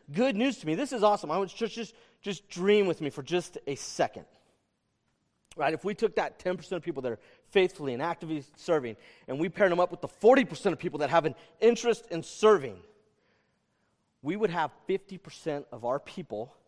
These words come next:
serving God and using their God-given spiritual gifts for the good of the church and our community. I want you just to stop for a minute and think about that. Right? If we go from ten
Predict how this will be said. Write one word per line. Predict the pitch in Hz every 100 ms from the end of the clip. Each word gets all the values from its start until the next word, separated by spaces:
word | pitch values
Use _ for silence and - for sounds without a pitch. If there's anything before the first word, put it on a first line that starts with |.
| _ _ _ _
serving | - - 151 170
God | 139 127 123
and | 117
using | 123 135 139
their | 123
God-given | 104 117 120 123 117
spiritual | 113 - 120 120
gifts | 104 98 - - _ _
for | 117
the | 104
good | 113
of | 113
the | 107
church | - 104
and | 104
our | 98
community. | - 87 76 _ _ _ _ _ _ _ _ _ _ _ _ _ _ _ -
I |
want | 151 170 202
you |
just | 170 170 -
to |
stop | - - 175 -
for | -
a | 127
minute | 123 127
and | 110 -
think | 143 117
about | 98 90
that. | - 85 _ _ _ _ _ _ _ _ _
Right? | 156 175
If | 170
we | 214
go | 220 214
from | - 214 156 - - _ _ _
ten | - 190 214 247 269